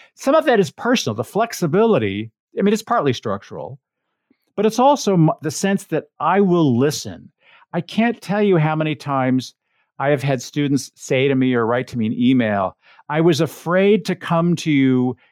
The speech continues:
and ask for an extension or to say I was confused because other professors have just gotten mad." And I think, "Who are these people?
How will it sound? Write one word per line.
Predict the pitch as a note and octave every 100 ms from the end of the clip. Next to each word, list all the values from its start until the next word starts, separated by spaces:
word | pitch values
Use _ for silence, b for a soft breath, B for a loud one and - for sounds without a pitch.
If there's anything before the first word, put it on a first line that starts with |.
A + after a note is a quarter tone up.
| _ B2+
and | C3
ask | C3+ C#3 -
for | - C#3+
an | B2+
extension | B2 - C#3 C3 - C3
or | A#2 A#2+
to | A#2+
say | - C3
I | B2+
was | B2 -
confused | C3+ A#2+ - C#3 A#2 G#2+ - b b -
because | C3 - D#3 D3 - b b -
other | D#3+ F#3+ G#3
professors | G3+ D#3+ - D3+ D3 D#3+ C#3
have | A#2+
just | F#2 D3+ E3 -
gotten | C3+ C3+ C3+ A#2+ G#2
mad." | G#2 A2+ G2+ D#2 C#2+ - _ _ _ _ _ _ _ _ _ -
And |
I | A3
think, | D4+
"Who | D#4 F#4 G#4
are | F#4+ G4
these | G#4 A#4+ F#4+
people? | B3 A4+ - B3+ A3+ D#3+ A2+